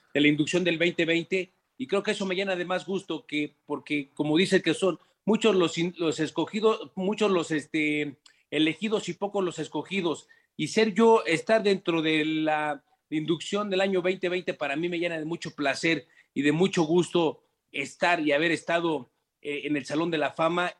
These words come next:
y, este, y creo que eso, ese resultado, el reflejo del esfuerzo, la disciplina, de todo un trabajo de veintiún años, porque yo duré veintiún años como profesional dentro de esta hermosa carrera.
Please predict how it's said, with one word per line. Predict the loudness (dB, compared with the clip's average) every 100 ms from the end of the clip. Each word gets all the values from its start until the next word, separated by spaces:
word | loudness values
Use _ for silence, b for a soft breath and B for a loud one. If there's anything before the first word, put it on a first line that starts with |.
| _
y, | -2 0
este, | -2 -2 -6
y | -6 -2
creo | 2 4
que | 4
eso, | 2 4 4 b b _
ese | 0 2
resultado, | 2 0 -2 2 2 4 2 -2 -8
el | -6
reflejo | -4 -4 0 0 0 -4
del | -4
esfuerzo, | -6 -4 -2 -2 -4
la | -6
disciplina, | -6 -10 -4 0 2 0 -2 _ _ -6
de | -2
todo | 4 4 4
un | 2
trabajo | 2 4 4 2 0 -2 -6 _ _
de | -6
veintiún | -4 -4 -2 0 0
años, | 0 0 -4
porque | -10 -10 -6 -6 -6
yo | 0 2
duré | 4 2
veintiún | 0 0 0
años | 0 -2
como | -4 -4
profesional | -4 -4 -4 0 0 0 -2 b -2
dentro | 0 2
de | 2
esta | 2 2
hermosa | 2 0 -4
carrera. | -4 -4 -4